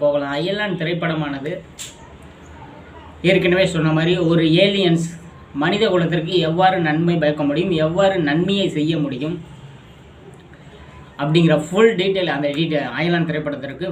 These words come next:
ஃபேமிலியா போனீங்கன்னா கண்டிப்பா என்டர்டெயின் பண்ணுவீங்க. மக்களோட கருத்தும் அதான் இருக்கு. நீங்க கேப்டன் மில்லருக்கு போங்க, அயலான் திரைப்படத்துக்கு போங்க, ஆனா இந்த வீடியோவை கொஞ்சம் லைட்டா வைரல் ஆக்கிட்டு போனீங்கன்னா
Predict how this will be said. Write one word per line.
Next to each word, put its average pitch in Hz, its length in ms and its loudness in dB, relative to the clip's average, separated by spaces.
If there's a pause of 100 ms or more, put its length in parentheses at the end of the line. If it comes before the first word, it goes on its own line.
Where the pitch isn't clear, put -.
ஃபேமிலியா 190 560 -2
போனீங்கன்னா 151 420 -4
கண்டிப்பா 165 320 -4 (120)
என்டர்டெயின் 147 420 -6
பண்ணுவீங்க. 131 340 -12 (240)
மக்களோட 190 360 -4 (120)
கருத்தும் 165 460 -4
அதான் 147 280 -6
இருக்கு. 135 240 -10 (800)
நீங்க 151 200 4 (140)
கேப்டன் 185 420 0
மில்லருக்கு 175 460 0
போங்க, 160 180 -2 (140)
அயலான் 160 320 2
திரைப்படத்துக்கு 151 460 -2
போங்க, 135 260 -8
ஆனா 151 120 -2 (120)
இந்த 147 120 0 (140)
வீடியோவை 175 380 2 (100)
கொஞ்சம் 143 260 0 (100)
லைட்டா 165 460 -6 (120)
வைரல் 160 320 0
ஆக்கிட்டு 147 400 -6
போனீங்கன்னா 139 380 -8